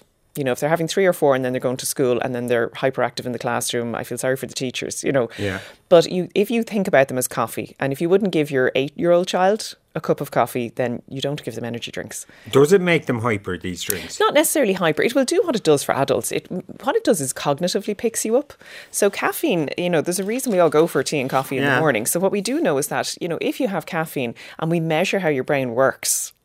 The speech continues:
Speaker 1: in the hour or two afterwards, you definitely are brighter, your memory's better, your brain works a little bit faster. You know, if you're
Speaker 2: Okay,
Speaker 1: trying to
Speaker 2: you're
Speaker 1: do
Speaker 2: s-, you're selling them to us now at
Speaker 1: Well, I'm
Speaker 2: this
Speaker 1: selling
Speaker 2: stage.
Speaker 1: coffee here.
Speaker 2: Yeah,
Speaker 1: Um,
Speaker 2: okay.
Speaker 1: and, and tea.
Speaker 2: <laughs> For adults.
Speaker 1: For adults.
Speaker 2: Yeah.
Speaker 1: But this is what I'm saying. Like, this is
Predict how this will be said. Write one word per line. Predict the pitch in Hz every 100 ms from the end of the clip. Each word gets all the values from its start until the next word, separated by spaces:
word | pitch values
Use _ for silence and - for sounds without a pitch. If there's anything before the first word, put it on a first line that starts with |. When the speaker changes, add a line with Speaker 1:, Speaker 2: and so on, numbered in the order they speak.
| _ -
Speaker 1:
in | 147 143
the | 131 127
hour | 127
or | 117
two | - 127
afterwards, | 123 - - - -
you | 156 151
definitely | - 214 285 -
are | 123
brighter, | - 107 139 180
your | 127
memory's | 117 120 135
better, | 135 143 151 139
your | - 127
brain | 120 143
works | 147 160 -
a |
little | 180 175
bit | 202
faster. | - 214 - 247 269 -
You | 175
know, | 160 143
if | 156
you're |
Speaker 2:
Okay, | 135
Speaker 1:
trying | 120
to | 120
Speaker 2:
you're | 165
Speaker 1:
do | 139
Speaker 2:
s-, | 127
you're | 127
selling | - 135 143 180
them | 196 175
to | 170
us | 170 160
now | 156 117
at | 104
Speaker 1:
Well, | 185
I'm |
Speaker 2:
this | 196
Speaker 1:
selling | 277 311
Speaker 2:
stage. | -
Speaker 1:
coffee | 214 - 127
here. | 101
Speaker 2:
Yeah, | 127 -
Speaker 1:
Um, | -
Speaker 2:
okay. | 190 185 185
Speaker 1:
and, | 190 226
and | 185 185
tea. | 196 233
Speaker 2:
<laughs> |
For | 165 185
adults. | 185 156 127 113 101 -
Speaker 1:
For |
adults. | - 175
Speaker 2:
Yeah. | 127
Speaker 1:
But | 95
this | - 359
is |
what | 320
I'm |
saying. | 294 165
Like, | 175
this | 349
is | 240